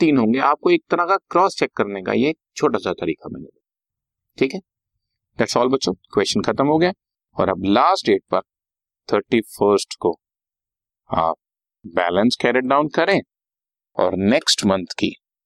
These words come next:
फर्स्ट फरवरी को बैलेंस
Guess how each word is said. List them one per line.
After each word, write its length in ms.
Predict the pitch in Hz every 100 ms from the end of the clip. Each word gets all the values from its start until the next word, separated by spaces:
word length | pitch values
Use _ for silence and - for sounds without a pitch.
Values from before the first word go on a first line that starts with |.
| _ _ _ _ _ _
फर्स्ट 500 | - - 180 202 -
फरवरी 640 | - 107 92 80 92 85 85
को 160 | - 92 - _ _ _ _ _ -
बैलेंस 600 | 90 82 85 139 165 -